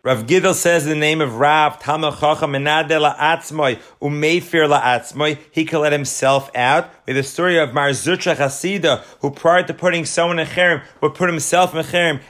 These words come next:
and then release himself, and then release the Talmud. Daf Ches, we continue with Amar of Gidel, Amar Rav. A person's allowed to swear to Mekayim a mitzvah. A person's allowed to swear to learn Torah. "I v'aloi mushba v'oimid behar Sinai." The Gemara explains, he's not really swearing,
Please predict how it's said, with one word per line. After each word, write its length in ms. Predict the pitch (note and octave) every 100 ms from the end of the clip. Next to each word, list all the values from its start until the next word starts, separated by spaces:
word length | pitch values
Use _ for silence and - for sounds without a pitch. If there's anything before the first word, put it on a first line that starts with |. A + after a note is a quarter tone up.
| -
and 140 | D3
then 80 | D#3
release 320 | D3 F3 F#3
himself, 560 | E3 C#3 F3+ E3 - -
and 180 | - D3
then 100 | D#3
release 440 | D3 D3+ G3+ F3+
the 100 | -
Talmud. 460 | - A#2+ F#2+ F#2+ F#2+ _ _ -
Daf 340 | A#2+ C#3+ D3 -
Ches, 260 | - -
we 100 | D#3
continue 440 | D3+ B2 D#3 D#3+ C#3+
with 180 | A#2+ -
Amar 220 | D3+ D#3+
of 140 | C#3 A2+
Gidel, 280 | D3 C#3
Amar 220 | D3 C3 B2+
Rav. 380 | G2+ G2+ B2+ - - -
A 60 | -
person's 300 | D#3+ E3+ D#3
allowed 140 | D3+
to 80 | C#3
swear 400 | C3+ - D3 E3+
to 120 | C#3
Mekayim 440 | C#3 C3+ C#3+ D3 C#3
a 40 |
mitzvah. 540 | C3 C#3+ - - G#2 - -
A 60 | -
person's 340 | C#3+ C#3 B2+
allowed 120 | C3+
to 60 | A#2+
swear 640 | - - B2 D3+ C3+ - - _
to 100 | -
learn 320 | B2 D3+ C#3+ A2+
Torah. 480 | - G#2 G#2 A#2+ - -
"I 180 | C3 D#3+
v'aloi 380 | C#3+ C3+ C#3 C3
mushba 460 | C#3 E3 - D#3
v'oimid 380 | B2 B2+ C#3 C#3
behar 260 | B2 A#2+ A#2
Sinai." 480 | - F#2 G2+ C3+ E3 -
The 80 | -
Gemara 220 | G2+ A2+
explains, 560 | A#2 - - G3+ F#3+ - -
he's 160 | B2+
not 160 | C#3+ D3+
really 160 | D#3+
swearing, 560 | D#3 - G3 G#3 F#3 D#3+